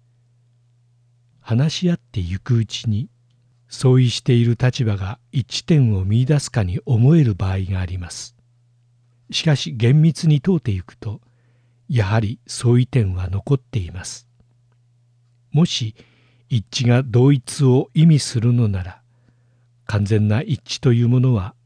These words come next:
おそらく存在しないでしょう。そのような存在し得ない一致を求めるから、時には自説の押し付けをし、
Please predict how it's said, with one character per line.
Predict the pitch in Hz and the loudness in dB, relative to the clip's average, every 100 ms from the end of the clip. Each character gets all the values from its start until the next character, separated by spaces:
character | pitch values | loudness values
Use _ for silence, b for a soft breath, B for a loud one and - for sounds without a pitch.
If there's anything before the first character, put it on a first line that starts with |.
| - | -14
お | 101 | -6
そ | - 143 | -2 0
ら | 139 | -2
く | - 139 - | -6 -10 -10
存 | - 110 | -2 0
在 | 107 113 110 | 2 2 0
し | - 120 | -2 0
な | 135 | 0
い | 123 | -2
で | 101 | -6
し | - | -10
ょ | 110 _ _ _ _ _ _ _ _ _ _ _ _ _ _ - | -14 _ _ _ _ _ _ _ _ _ _ _ _ _ _ -12
う。 | |
そ | - 139 | 0 2
の | 175 | 4
よ | 185 | 4
う | 135 | 2
な | 104 | 0
存 | - 123 135 | 0 0 2
在 | 143 135 | 2 2
し | - 151 | 0 0
得 | 151 | 2
な | 120 | 0
い | 95 | -2
一 | - - - | -6 -8 0
致 | 131 | 4
を | 120 | 4
求 | 120 - | 2 0
め | 147 143 | 0 -2
る | 113 | -4
か | 95 | -10
ら、 | 90 113 _ _ _ _ _ _ _ | -12 -16 _ _ _ _ _ _ _
時 | - 101 107 | -8 -4 -2
に | 95 | -4
は | 90 - _ _ _ _ _ _ - | -6 -14 _ _ _ _ _ _ -14
自 | 151 110 | -8 -2
説 | 123 - - | -2 -2 -2
の | 107 - | -2 -4
押 | - 104 | -8 -8
し | - | -10
付 | - - | -8 -4
け | 107 | -2
を | 107 | -2
し、 | - - | -6 -10